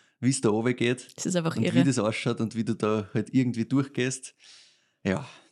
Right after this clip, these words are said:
Speaker 1: es gibt noch ein paar extra Challenges natürlich dazu, weil sonst war's ja fad.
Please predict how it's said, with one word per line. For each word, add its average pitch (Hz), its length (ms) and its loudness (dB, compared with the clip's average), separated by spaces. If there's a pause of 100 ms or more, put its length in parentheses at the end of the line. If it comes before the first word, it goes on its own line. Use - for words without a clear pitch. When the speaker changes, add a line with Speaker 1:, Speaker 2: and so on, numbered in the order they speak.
(460)
Speaker 1:
es 107 120 -2
gibt - 160 0
noch 120 80 2
ein 95 60 -6
paar 95 100 0
extra 101 280 -4
Challenges 117 480 -2
natürlich 117 320 -4
dazu, 123 320 -4
weil 101 80 -4
sonst - 200 -8
war's - 160 -2
ja 87 80 -8
fad. - 340 -6